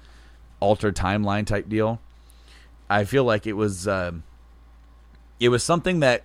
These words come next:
that Frank had to go through. It's something that he had to, um, settle with it himself. I've, with, with, with everything that, that he has done, like he just said, he doesn't know, like, he wanted to make, I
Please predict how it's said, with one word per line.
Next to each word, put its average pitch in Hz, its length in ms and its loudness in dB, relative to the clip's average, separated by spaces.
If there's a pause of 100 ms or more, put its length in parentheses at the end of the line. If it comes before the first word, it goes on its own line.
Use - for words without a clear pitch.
(100)
that 110 280 0
Frank 127 240 0
had 113 160 2
to 98 60 0
go 92 220 0
through. 71 280 -6 (1120)
It's 98 160 -8
something 120 300 0
that 98 100 0
he 107 180 -2
had 104 340 0
to, 98 460 -2
um, 85 440 -6 (840)
settle 131 340 4
with 123 160 2
it 110 80 0
himself. 107 480 -2
I've, 101 280 2
with, 101 420 -4
with, 104 160 -2
with 101 260 -2
everything 147 340 0
that, 120 240 -4
that 104 200 0
he 113 80 0
has 101 120 0
done, 92 320 -2
like 98 180 -2
he 110 100 -6
just 98 220 -6
said, 87 320 -2 (1080)
he 110 180 -4
doesn't 120 320 0
know, 110 360 0
like, 98 180 -2
he 123 120 0
wanted 123 340 2
to 107 60 0
make, 113 240 -2 (840)
I - 80 -12